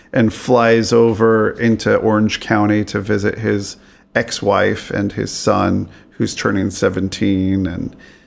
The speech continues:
um, seeing how that, that visit goes. I think they did a really great job setting up this fish out of water story and setting up the trope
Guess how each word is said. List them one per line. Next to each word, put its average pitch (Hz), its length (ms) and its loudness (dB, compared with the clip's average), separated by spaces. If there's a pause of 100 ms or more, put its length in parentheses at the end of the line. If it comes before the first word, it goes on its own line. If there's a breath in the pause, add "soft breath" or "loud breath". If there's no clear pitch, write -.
(280 soft breath)
um, 95 600 -6
seeing 113 340 0
how 101 220 0
that, 101 420 -2 (720)
that - 220 -2
visit 107 540 0
goes. 107 480 2
I 110 160 2
think 131 240 0
they 120 100 2
did 110 180 2
a 104 80 0
really 107 460 0 (480 soft breath)
great 139 280 2
job 117 380 2
setting 113 420 2
up 104 200 0
this 107 300 -2
fish - 420 -2
out 104 140 0
of 104 160 -2
water 98 340 0
story 101 480 0
and 98 100 -4
setting 107 300 0
up 107 140 -4
the 113 80 -2
trope 110 500 0